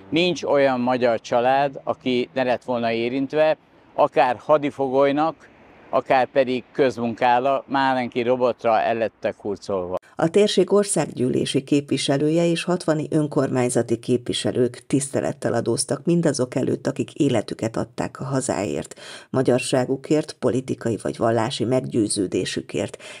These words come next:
Speaker 2: illetve akik emberi és polgári jogaiktól megfosztva idegen földön, hazájuktól több ezer kilométerre embertelen, megalázó körülmények között fogságot szenvedtek és végeztek kényszermunkát ukrán vagy orosz bányákban, kőfejtőkben, földeken.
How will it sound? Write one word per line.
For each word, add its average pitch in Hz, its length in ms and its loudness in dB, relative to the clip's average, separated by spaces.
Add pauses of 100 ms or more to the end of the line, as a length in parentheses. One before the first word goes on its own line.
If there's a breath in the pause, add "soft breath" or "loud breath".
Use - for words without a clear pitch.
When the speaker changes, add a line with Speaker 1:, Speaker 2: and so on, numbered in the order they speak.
Speaker 2:
illetve 170 360 2
akik 170 260 0
emberi 175 380 4
és 139 180 2
polgári 139 460 2
jogaiktól 127 640 0
megfosztva - 640 -4
idegen - 440 -2
földön, - 540 -4 (360 loud breath)
hazájuktól 139 640 2
több 165 300 0
ezer 127 360 0
kilométerre 110 880 -2 (260)
embertelen, 123 680 0
megalázó 127 720 0
körülmények 120 680 0
között 117 340 -4
fogságot - 640 -6
szenvedtek 139 600 -2
és 127 200 -2
végeztek - 560 -2
kényszermunkát - 960 -4 (240 loud breath)
ukrán 151 380 0
vagy 120 180 0
orosz - 280 -2
bányákban, 120 680 -4
kőfejtőkben, - 1040 -6
földeken. - 680 -8